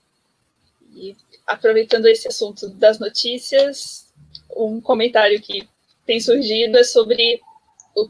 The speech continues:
a importância dos vieses e o porquê que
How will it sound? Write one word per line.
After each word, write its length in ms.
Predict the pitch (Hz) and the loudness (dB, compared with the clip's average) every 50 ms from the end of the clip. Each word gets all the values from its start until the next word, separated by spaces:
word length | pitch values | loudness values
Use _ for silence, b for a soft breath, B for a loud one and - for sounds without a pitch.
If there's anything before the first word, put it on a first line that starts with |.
| - - | -6 -6
a 40 | 240 | -4
importância 400 | 233 247 233 247 262 - - 247 | -4 0 4 4 4 4 2 -4
dos 160 | 220 226 - | -10 -10 -10
vieses 680 | 247 233 269 269 240 214 202 202 180 180 190 196 208 202 | -4 0 2 4 4 4 4 2 -4 -10 -14 -8 -8 -8
e 40 | |
o 60 | 220 - | -2 -2
porquê 320 | 233 240 220 - 220 226 | -2 -2 0 0 -2 -2
que 360 | 220 - 247 240 240 247 - | -2 -2 -4 -2 -2 -4 -6